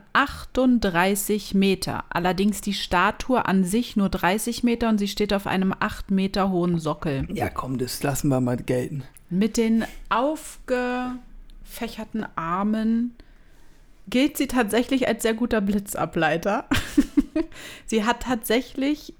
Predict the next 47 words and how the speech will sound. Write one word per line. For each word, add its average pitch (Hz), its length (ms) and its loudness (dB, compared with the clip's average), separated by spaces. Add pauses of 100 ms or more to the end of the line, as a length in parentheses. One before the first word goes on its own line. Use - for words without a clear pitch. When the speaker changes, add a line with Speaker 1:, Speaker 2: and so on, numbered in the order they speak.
(100)
Speaker 1:
äh, 240 440 2
wird 233 260 0
sie 247 120 2
drei 202 340 0
bis 254 220 -2
sechs 240 320 -4
Mal 226 220 2
pro - 200 -2
Jahr 214 260 2
vom 226 240 2
Blitz 226 320 -4
getroffen 196 520 -4
und 202 180 -4
hat 180 160 -6
dadurch 202 280 -2
schon 220 160 -4
mal 233 60 0
einen 240 100 2
Daumen 202 280 2
verloren. 147 520 -6 (400)
Speaker 2:
Oh. 170 460 4 (100)
Speaker 1:
Ja, 185 240 2
richtig 233 440 -4
krass. - 400 -2 (280)
Speaker 2:
Und 147 180 2
das 143 120 2
mussten 165 360 2
die 156 100 2
dann 147 180 4
wieder 135 480 2
reparieren? 165 680 2 (920)
Speaker 1:
Ja, 165 280 -4
ich 165 140 -10
denke, 208 420 -4
keine - 360 -10
Speaker 2:
Na, 170 200 4
Speaker 1:
Ahnung. - 80 0
Speaker 2:
viel 202 180 2
Spaß, 180 380 2
wenn 139 120 2
du 135 60 2
da 135 140 2
hochgehst. 139 600 0
Speaker 1:
Neunzehnhunderteinunddreißig 226 1400 2
wurde 220 180 2
sie 208 140 0
fertiggestellt 262 1120 0